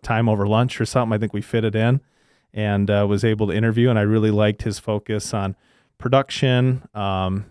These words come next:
agronomics, you know, working with soybean. It was definitely something that it can be a challenging crop in the rotation at times. It just means that there's a lot to, to take care of and work for on that crop. So that's how I jumped in at the university.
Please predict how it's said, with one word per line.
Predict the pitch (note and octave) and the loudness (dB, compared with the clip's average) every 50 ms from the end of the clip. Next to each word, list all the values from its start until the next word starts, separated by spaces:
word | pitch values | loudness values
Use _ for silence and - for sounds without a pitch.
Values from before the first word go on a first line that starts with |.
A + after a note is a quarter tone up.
| - | -8
agronomics, | - A2+ A#2 A2+ A2+ G#2 G#2+ A2+ A#2 B2 B2 B2 A#2+ A#2+ A#2 - - - - - | -4 -4 -2 0 0 0 2 2 4 4 4 4 4 2 2 0 -4 -10 -8 -6
you | A2+ G#2+ | -4 -2
know, | G#2+ G#2 | -2 -2
working | G2+ A2 A2 G2+ - A2+ G2+ | 0 0 -2 -2 -2 -2 -2
with | G2 G2 | -2 -4
soybean. | - - - B2+ A#2+ A#2+ A#2+ A#2 A2+ A#2 A2+ A2+ A#2 A2+ - _ _ _ _ _ - | -6 -4 -2 0 2 2 2 2 2 2 2 2 2 0 -2 _ _ _ _ _ -6
It | |
was | G#2+ G#2 G2+ | -4 -4 -2
definitely | - A#2+ A#2 A#2 - B2+ A#2 | 0 -2 -2 0 0 -2 -2
something | G#2+ - - A#2+ A2+ - - A2 A2 A2 | -2 0 -2 -2 -2 -2 -2 -2 0 2
that | G#2 G2+ G2+ G2 - - _ _ - | 2 2 2 0 -2 -4 _ _ -10
it | G#2+ A2+ - | -10 -10 -6
can | - B2+ A#2 | -4 -4 -2
be | G#2 A2+ A2 A2 A2 G2+ - _ _ _ _ _ _ _ _ _ | 0 0 0 0 0 -2 -4 _ _ _ _ _ _ _ _ _
a | - A2+ | -12 -10
challenging | - - C3+ C3 C3 D3 D3+ C#3+ C#3+ D3 C#3+ | -6 -2 -2 0 0 2 2 2 2 2 2
crop | - D3 C3 C3 C3+ - | 2 2 2 2 0 -2
in | C#3+ C#3 | -2 0
the | C#3 | 2
rotation | C#3 C#3 C3+ - C#3+ C3+ C3+ C3+ - C#3+ C3+ | 2 2 2 2 0 0 0 0 0 -2 -2
at | C3+ A#2+ | -2 0
times. | - C#3+ B2 B2+ C3+ C#3 C#3+ C#3+ | -2 0 0 2 2 0 0 -2
It | A2+ G2 | -2 -4
just | G2+ A2 G#2 - | -2 -4 -4 -2
means | A#2+ A#2 A2+ G#2+ | 0 0 0 0
that | - G#2+ G2 | -2 -4 -4
there's | - G#2+ G#2 - | -4 -6 -4 -4
a | G2+ | -4
lot | G2 G2+ G2+ G2+ G#2 F#2 _ - | -4 -2 -2 -2 -2 -4 _ -10
to, | - - G#2+ G2+ G2+ G2+ G2+ G2 - _ | -10 -6 -6 -4 -4 -4 -6 -8 -12 _
to | - - G#2 G2+ G#2 G2+ G2 | -14 -10 -8 -8 -6 -8 -10
take | - - - A2 F2+ | -10 -8 -8 -8 -6
care | - - G#2+ G#2 G#2+ | -4 -4 -2 0 0
of | G#2+ F#2+ | 0 -2
and | G2 G2 G2 | -2 -6 -4
work | G2+ G2 F#2+ _ | -4 -6 -6 _
for | - A2 G#2 | -8 -6 -6
on | G2+ G2 F#2 | -4 -4 -4
that | F#2 E2+ - | -6 -8 -8
crop. | - - F#2+ F#2 - - | -8 -8 -8 -8 -8 -8
So | - - G#2+ | -6 -4 -2
that's | A2+ A#2+ B2 - | 0 0 0 0
how | - C3 | 0 0
I | A#2 G#2+ | 0 0
jumped | G#2 G#2+ A#2+ A#2 A2+ A2+ - | 0 0 0 0 0 0 -2
in | B2+ A#2 A2+ A#2 - _ _ _ _ _ _ _ - | -2 0 0 0 -2 _ _ _ _ _ _ _ -8
at | - G#2+ G2+ - | -8 -8 -6 -4
the | A2 | -4
university. | G#2+ A2 G#2+ G2+ G2+ G#2 A2+ A2+ - - A#2 A#2+ A#2 A#2 A#2 | -2 -2 -2 0 0 0 -2 0 -2 -2 -2 0 -2 -2 -4